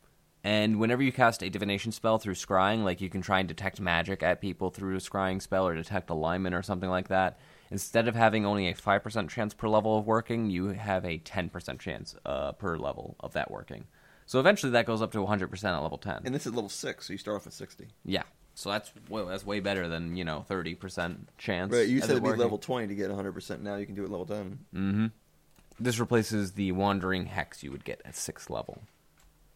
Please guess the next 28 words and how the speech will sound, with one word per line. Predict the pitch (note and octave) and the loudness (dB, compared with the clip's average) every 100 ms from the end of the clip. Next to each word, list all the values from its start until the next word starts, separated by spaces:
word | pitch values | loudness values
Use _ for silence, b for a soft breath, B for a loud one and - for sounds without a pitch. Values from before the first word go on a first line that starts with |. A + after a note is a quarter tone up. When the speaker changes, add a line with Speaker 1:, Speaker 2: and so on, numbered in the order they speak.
| _ - _ _ _ _ _ _ | _ -20 _ _ _ _ _ _
Speaker 1:
At | A2 G2 | 0 2
level | C#3+ C#3+ | 0 0
twelve, | - B2 B2 C#3+ F3+ F3 _ _ _ _ _ - | 0 4 6 4 -2 -6 _ _ _ _ _ -2
you | A#2 | 0
get | G2+ C3 - | 2 2 0
Wandering | G2+ A2 A#2+ A2+ G#2+ | -2 0 2 2 0
Spirit | G2+ - G2 G2+ F2 - | -2 -4 -2 0 0 -4
back, | - E2+ F#2+ - | 0 4 4 2
which | G#2+ G2 | -4 -2
you | |
lost | F2 F2+ F#2+ - | 2 2 2 -2
at | |
level | D#2+ G2+ F2 | -2 -2 -2
four | - F#2+ E2+ G2+ C3+ - _ | -4 -4 0 0 -2 -12 _
for | G#2+ | -2
your | F#2 F2+ | 0 0
Diviner, | F2 F2+ F2+ F2+ F#2 G2 - - - | 0 0 2 2 0 -2 -8 -20 -6
for | G#2 | -2
your | F2+ | 0
Detect | F2 - G2 - | -2 -2 -2 0
Expertise | F#2 - - G2 G2 | -4 -6 -10 -6 -6
stuff, | - G#2+ B2 - _ b b b b | -2 -2 -2 -8 _ b b b b
but | G2+ G#2+ | 0 2
is | A2 F2+ | 2 2
at | - G#2 | 4 2
a | F#2 F#2+ | 4 0
slower | F2+ - F#2 F2+ | -2 0 0 0
progression. | E2+ - E2+ E2+ - A#2 B2 D3 | -2 -6 -4 -2 -2 -2 -2 -4